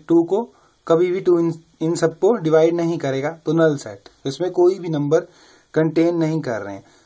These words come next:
Set of even prime number, तो two is a even prime number, तो contain कर रहा है, तो ये न-, not a null set है।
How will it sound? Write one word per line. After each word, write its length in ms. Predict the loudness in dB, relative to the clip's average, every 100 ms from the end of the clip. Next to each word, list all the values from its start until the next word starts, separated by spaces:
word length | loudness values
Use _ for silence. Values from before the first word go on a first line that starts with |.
| _
Set 260 | 0 2 4
of 220 | 4 2
even 340 | -2 0 0 0
prime 260 | 0 0 -2
number, 220 | 0 0
तो 280 | 0 -2 -2
two 260 | -4 -2 -2
is 140 | 0
a 80 | -2 0
even 240 | -2 -2
prime 260 | -2 -2 -2
number, 260 | -4 -6 -8 _ _ -8
तो 360 | -6 -4 -6 _ _ -4
contain 340 | 0 2 0
कर 200 | 2 2
रहा 120 | 4
है, 120 | 0 -4 _ -8
तो 140 | -4 0
ये 180 | 0 0
न-, 200 | -2 -2
not 260 | 2 2 2
a 60 | -4
null 200 | -6 -8
set 300 | -12 -16
है। 120 | -18